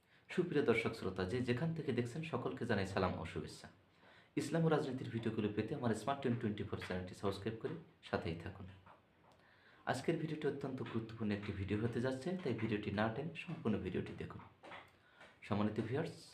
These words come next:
একটি রাষ্ট্র থেকে সকল প্রকার জুলুম, নির্যাতন, হত্যা, ধর্ষণকে বিলুপ্তি ঘটাতে হলে ইসলামী রাষ্ট্রের বিকল্প নাই। আমরা যদি লক্ষ্য করি, তাহলে দেখতে পাই, আরব ভূখণ্ডে যখন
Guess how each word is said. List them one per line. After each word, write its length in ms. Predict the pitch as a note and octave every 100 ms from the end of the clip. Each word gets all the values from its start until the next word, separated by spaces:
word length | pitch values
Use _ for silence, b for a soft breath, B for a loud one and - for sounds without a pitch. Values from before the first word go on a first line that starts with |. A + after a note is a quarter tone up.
| - -
একটি 280 | C3+ C3 -
রাষ্ট্র 380 | C3 A#2+ - F3+
থেকে 280 | F3 A#2+ -
সকল 280 | - B2 D#3
প্রকার 440 | D#3 B2+ A#2+ G#2+
জুলুম, 220 | B2 A2+
নির্যাতন, 460 | G#2+ G#2 - - B2 A#2
হত্যা, 280 | A#2 - G2+ A#2
ধর্ষণকে 440 | B2 - A2 -
বিলুপ্তি 400 | F#2+ G2 - G2 G2
ঘটাতে 280 | F#2+ F#2+ A#2
হলে 260 | C3 E3 - - - -
ইসলামী 380 | C#3+ - C#3 B2
রাষ্ট্রের 360 | G#2+ - - F2+
বিকল্প 380 | F2 F2+ E2 -
নাই। 160 | - - - _ _ - - _ _ -
আমরা 220 | D3+ D#3
যদি 180 | D#3 C3
লক্ষ্য 260 | B2 B2 -
করি, 140 | B2
তাহলে 260 | B2 A2+ A2
দেখতে 320 | G#2+ G#2 A2+
পাই, 140 | C3+ -
আরব 200 | G#2+ G2+ F#2 - -
ভূখণ্ডে 380 | A#2+ C#3 C#3 A#2+
যখন 380 | - G#2 G2